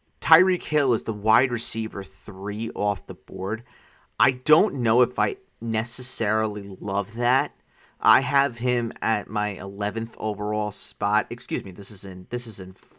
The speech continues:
full. Uh, let me get to half. I have him at twelve. I have him at twelve in, in half, so it really wasn't, uh, that bit, that big of a, of a difference. But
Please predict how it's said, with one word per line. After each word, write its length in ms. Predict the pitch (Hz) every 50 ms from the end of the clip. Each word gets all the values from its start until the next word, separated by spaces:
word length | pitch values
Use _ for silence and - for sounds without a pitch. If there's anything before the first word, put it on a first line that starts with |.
| - - _ _ _
full. 400 | - 117 95 87 90 95 - _ _ _ _ _ _ _ -
Uh, 160 | - 95 98 107
let 120 | 113 -
me 100 | 92 113
get 220 | - 101 98 _
to 160 | - - 92 -
half. 920 | - - - - - - 123 104 - - 62 - 160 - - - _ _ _ _ _ _ - _ -
I 120 | - 147
have 180 | 175 170 156 139
him 100 | 143 131
at 140 | 123 - -
twelve. 540 | - - 131 110 87 85 80 - - - _ -
I 100 | 101 120
have 160 | 131 135 131
him 60 | 123 123
at 120 | 117 -
twelve 400 | - - - 131 120 120 113 -
in, 180 | 104 110 104 - -
in 160 | 110 107 101
half, 280 | 101 101 98 95 92 -
so 100 | - -
it 80 | 107
really 180 | - 123 113 107
wasn't, 320 | 107 101 98 98 95 - - - _ _ _ - _ _ _ -
uh, 280 | - 104 92 90 87 85 -
that 200 | - 92 90 -
bit, 160 | - 90 -
that 200 | 110 101 - -
big 200 | - 95 95 -
of 120 | - - -
a, 60 | - -
of 160 | - 98 90
a 40 | 95
difference. 520 | - - 113 101 - - 90 90 90 - - _ _ _ _ _ _ _ -
But 260 | 117 110 104 -